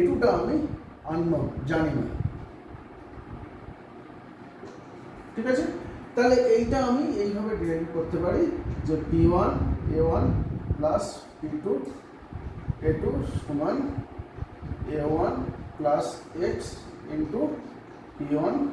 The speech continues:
প্লাস পি টু, ঠিক আছে? বা পি ওয়ান এ ওয়ান প্লাস পি টু এ টু সমান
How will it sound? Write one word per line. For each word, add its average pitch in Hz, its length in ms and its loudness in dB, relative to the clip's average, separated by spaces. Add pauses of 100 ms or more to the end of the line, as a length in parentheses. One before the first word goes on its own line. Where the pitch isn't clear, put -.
(220)
প্লাস - 260 0 (420)
পি 156 80 -8 (140)
টু, - 60 -8 (1200)
ঠিক 190 200 -6
আছে? 247 140 2 (340)
বা 165 140 2 (640)
পি 160 100 2 (120)
ওয়ান 202 180 2 (440)
এ - 100 6
ওয়ান 170 180 0 (440)
প্লাস 151 260 0 (680)
পি 175 100 2 (140)
টু 240 80 4 (460)
এ - 20 0 (120)
টু 214 80 0 (520)
সমান 175 320 2